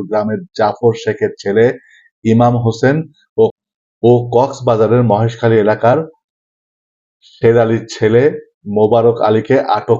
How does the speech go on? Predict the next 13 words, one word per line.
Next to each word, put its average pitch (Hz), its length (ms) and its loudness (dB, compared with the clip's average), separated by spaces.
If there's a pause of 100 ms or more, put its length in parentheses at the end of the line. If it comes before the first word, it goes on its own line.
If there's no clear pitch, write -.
করা 110 180 0
হয়। 90 260 -4 (680)
বিজিবি 110 360 0
সূত্রে 113 360 -2
জানা 107 260 0
যায়, 117 240 2 (400)
বিজিবি 113 400 2
তাদের 110 320 2
কাছ 110 240 0
থেকে 120 240 -2
সাত 104 320 -4
বোতল 110 320 0
ভারতীয় 104 500 0